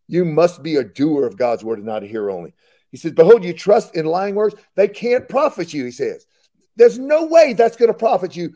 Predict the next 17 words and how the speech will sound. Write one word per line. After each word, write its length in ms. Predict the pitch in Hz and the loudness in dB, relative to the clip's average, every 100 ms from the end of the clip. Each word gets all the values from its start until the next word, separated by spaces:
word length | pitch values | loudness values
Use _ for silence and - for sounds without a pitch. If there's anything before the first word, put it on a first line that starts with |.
| _ | _
by 120 | 185 180 | -2 -2
you 120 | 202 | -2
thinking 300 | 202 208 202 | -4 -6 -6
you're 220 | 180 185 | -10 -8
just 200 | 185 180 | -6 -6
gonna 140 | 175 160 | -4 -8
believe 380 | 151 190 185 - | -2 -2 -2 -6
something 300 | 151 - 143 | -8 -8 -14
that's 160 | 139 | -14
gonna 180 | 151 135 | -12 -8
happen. 360 | 151 147 - - _ _ _ - | -6 -6 -8 -20 _ _ _ -2
There 140 | 190 | -2
must 300 | 190 202 208 | 2 0 0
be 100 | 190 | -12
works 340 | 180 190 196 - | -4 -2 -2 -2
that 260 | 160 156 | -4 -2
follow. 480 | 165 160 147 107 - | -2 0 0 -4 -10